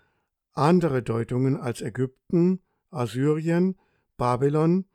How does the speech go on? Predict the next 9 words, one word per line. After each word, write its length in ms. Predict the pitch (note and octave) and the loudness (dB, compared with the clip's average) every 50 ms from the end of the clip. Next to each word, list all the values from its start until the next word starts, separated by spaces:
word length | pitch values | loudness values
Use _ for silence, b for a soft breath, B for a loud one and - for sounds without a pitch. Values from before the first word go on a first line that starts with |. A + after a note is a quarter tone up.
| _ _ _ _ _ _ | _ _ _ _ _ _
Medo-Persien 1040 | - C3 C3 C3 B2+ - - C3+ B2 B2+ C3+ C#3 - F3 D#3+ E3 F3 F#3 F#3+ - _ _ _ _ _ _ _ | -2 0 0 0 -2 -2 -2 -2 -2 -2 -2 -4 -4 -4 -2 0 0 0 -2 -4 _ _ _ _ _ _ _
und 240 | - - B2+ B2 A#2+ | -4 -4 -2 -2 -2
Hellas, 540 | B2 A#2+ B2 C#3 C#3+ D#3+ E3 - - - _ _ _ _ _ _ _ _ _ _ _ | -2 -2 -2 0 0 -2 -4 -6 -12 -18 _ _ _ _ _ _ _ _ _ _ _
für 220 | _ - C#3+ C3+ B2+ | _ -4 -2 -2 -2
die 240 | - C3+ C#3 D#3+ D#3 | -2 -4 -4 -4 -4
dieser 560 | - C#3 C#3 B2 D3 C3 B2 A#2+ A#2+ - - - | -4 -6 -4 -2 -2 -2 0 -2 -2 -4 -8 -12
sechsten 600 | B2+ G#2 A#2 C#3 D#3 - - - - D#3 C3+ C3 | -8 -4 -2 -2 -2 -2 -8 -8 -4 -2 -2 0
Regentschaft 680 | A#2 A2+ A#2+ G2+ B2+ A#2+ C3 D3+ - - D3+ C#3+ - | -2 -2 -4 -2 -2 -2 0 -2 -2 -4 -6 -8 -8
vorausgehenden 1080 | - D3 A#2 G#2 G#2 A#2 C3 D3 - - - D3 C#3 C#3 C#3+ C#3 - - C3 B2+ B2+ | -8 -8 -6 -4 -2 -2 -2 -2 -4 -8 -6 -2 0 0 0 0 -2 -2 -4 -4 -4